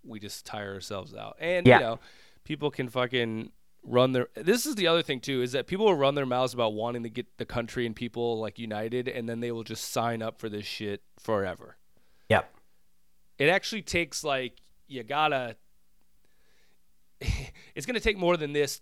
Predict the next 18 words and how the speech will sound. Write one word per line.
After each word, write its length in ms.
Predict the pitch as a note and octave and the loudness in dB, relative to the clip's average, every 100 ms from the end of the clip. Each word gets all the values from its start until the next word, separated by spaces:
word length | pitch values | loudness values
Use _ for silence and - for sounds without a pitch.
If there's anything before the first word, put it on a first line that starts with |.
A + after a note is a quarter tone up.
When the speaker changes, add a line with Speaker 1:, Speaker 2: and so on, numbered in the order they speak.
| - | -6
Speaker 1:
I 60 | |
mean, 140 | C3+ C#3 | -4 2
this 220 | F3+ - | 2 4
is 260 | F3+ D3 D3 | 0 0 0
only 600 | D#3 D#3+ D#3+ D3+ C#3 B2+ - - | 6 8 8 4 2 0 -4 -4
dividing 520 | C3 A#2 A#2 A2 G2 | -2 4 4 2 -4
people. 420 | G2 - - A#2 - | -8 -12 -12 -14 -10
And 120 | A#2+ C3 | -4 -2
I 100 | C3 | 0
know, 240 | C3+ C#3 | 2 2
like, 380 | A2 A#2+ A2+ - | 0 -2 -4 -2
whatever, 280 | C3 C3 A#2 | 0 0 0
that 180 | B2 - | -4 -2
sounds 260 | C3+ C3 | -2 -2
like 140 | C3 - | -2 -4
some 240 | C3 B2 | -6 -2
fucking 600 | B2 B2+ - A#2 G#2+ G#2 - - - - - _ _ | 2 2 0 -4 -4 -10 -16 -20 -20 -20 -20 _ _
whack 480 | - G#2+ A#2 A#2+ B2+ | -18 -6 -2 0 -2